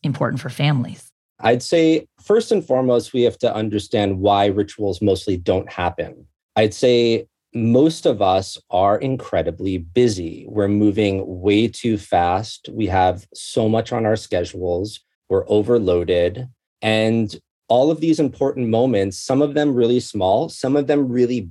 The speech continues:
Speaker 2: big, pass us by. And before we know it, we're on to the very next thing. Ritual is a way to basically slow down time.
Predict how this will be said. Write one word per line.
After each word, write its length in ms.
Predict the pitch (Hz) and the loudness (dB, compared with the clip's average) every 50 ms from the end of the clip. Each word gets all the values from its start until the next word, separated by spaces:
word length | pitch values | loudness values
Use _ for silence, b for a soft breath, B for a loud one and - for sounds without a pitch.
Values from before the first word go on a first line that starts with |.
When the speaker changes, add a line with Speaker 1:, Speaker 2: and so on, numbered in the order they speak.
| - | -4
Speaker 2:
big, 480 | - 98 87 90 98 117 160 202 240 233 - _ _ _ _ _ | -2 0 2 2 2 2 0 -2 -4 -4 -6 _ _ _ _ _
pass 400 | - - 160 143 143 139 - - | -6 -2 0 2 2 2 2 0
us 180 | 131 117 107 107 | 0 0 0 -2
by. 560 | 98 113 117 123 110 87 85 92 - - - _ _ _ _ _ - | -2 0 0 2 0 0 -2 -6 -8 -12 -18 _ _ _ _ _ -2
And 100 | 123 123 | 2 2
before 340 | 131 127 127 - 151 143 139 | 2 2 2 2 2 4 4
we 140 | 131 131 | 4 2
know 300 | 127 127 127 139 143 120 | 2 4 4 4 4 4
it, 260 | 107 101 104 101 - - | 4 4 2 0 -2 -8
we're 220 | - 110 123 127 | -6 -2 -2 0
on 240 | - 123 123 120 123 | 0 0 0 0 -2
to 120 | 120 - 110 | -2 -4 -6
the 100 | 110 101 | -4 0
very 240 | 101 110 104 107 | 2 2 4 4
next 400 | 104 95 92 90 92 - - - | 2 2 0 -2 -4 -10 -16 -4
thing. 440 | - 120 104 87 82 82 80 80 - - _ _ _ _ _ | -2 -2 -2 -2 -4 -8 -14 -18 -20 -20 _ _ _ _ _
Ritual 560 | - 113 131 156 151 - - 175 170 175 175 | -2 0 2 2 2 2 2 4 4 4 4
is 160 | - 139 135 120 | 4 2 2 2
a 100 | 123 120 | 2 2
way 540 | 113 107 113 117 117 113 110 104 110 117 | 2 2 4 4 4 4 4 2 0 0
to 200 | - - - 120 | -4 -6 -8 -8
basically 520 | 101 95 117 113 113 - 127 120 127 127 117 | -4 0 0 0 0 -2 -4 -2 -2 -2 -2
slow 440 | - - - - 113 104 104 107 104 | -4 -6 -4 -2 2 2 2 2 2
down 400 | 98 98 92 92 90 87 90 90 | 0 0 -2 0 -2 -4 -4 -8
time. 580 | - - - 117 110 98 85 80 78 80 - | -10 -8 -6 -4 -4 -2 -4 -6 -8 -12 -16